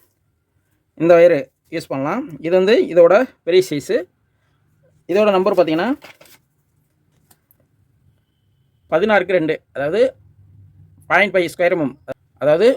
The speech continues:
அரை ஸ்கொயர் எம் எம். இந்த வயர் தான் இது. இது வந்து நம்ம சப்வூஃபருக்கு யூஸ் பண்ணிக்கலாம். மத்த சேனல்ல நம்ம ஃப்ரண்ட் லெஃப்ட் ரைட்டு, சரவுண்ட் லெஃப்ட் ரைட்டு எல்லாமே பார்த்தீங்கன்னா, நீங்க இந்த மாதிரி வயரு நீங்க யூஸ் பண்ணலாம். நான் வந்து இதுல மொத்தம் கலர் கோடை பத்தி நான் ஒரு வீடியோல சொல்லியிருப்பேன். மொத்தம்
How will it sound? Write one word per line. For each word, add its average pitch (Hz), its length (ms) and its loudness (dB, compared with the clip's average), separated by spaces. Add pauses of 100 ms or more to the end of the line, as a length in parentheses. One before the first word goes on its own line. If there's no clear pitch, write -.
(200)
அரை 202 220 2
ஸ்கொயர் 208 240 0
எம் 175 100 0
எம். 127 80 -8 (460)
இந்த 139 160 -6
வயர் 156 180 0
தான் 147 120 -2
இது. 190 100 0 (440)
இது 185 120 0
வந்து 208 160 -2
நம்ம 175 140 0 (580)
சப்வூஃபருக்கு 185 520 0
யூஸ் 156 120 -6
பண்ணிக்கலாம். 151 320 -4 (1080)
மத்த 208 220 2
சேனல்ல 233 240 2
நம்ம 196 140 -2 (100)
ஃப்ரண்ட் 196 200 -4
லெஃப்ட் 196 200 -4
ரைட்டு, 185 240 -2
சரவுண்ட் 190 220 -2
லெஃப்ட் 180 180 0
ரைட்டு 180 260 2
எல்லாமே 180 260 0
பார்த்தீங்கன்னா, 160 320 -4 (240)
நீங்க 202 220 -6
இந்த 180 140 0
மாதிரி 185 160 4
வயரு 160 200 2 (160)
நீங்க 151 180 -8
யூஸ் - 120 -12
பண்ணலாம். 147 300 -4 (560)
நான் 185 120 2
வந்து 226 140 2
இதுல 196 140 6 (360)
மொத்தம் 233 280 -6 (360)
கலர் 226 260 0
கோடை 202 200 2
பத்தி 185 240 -2
நான் 170 120 0 (100)
ஒரு 156 140 0
வீடியோல 165 280 2
சொல்லியிருப்பேன். 156 400 -2
மொத்தம் 151 280 -2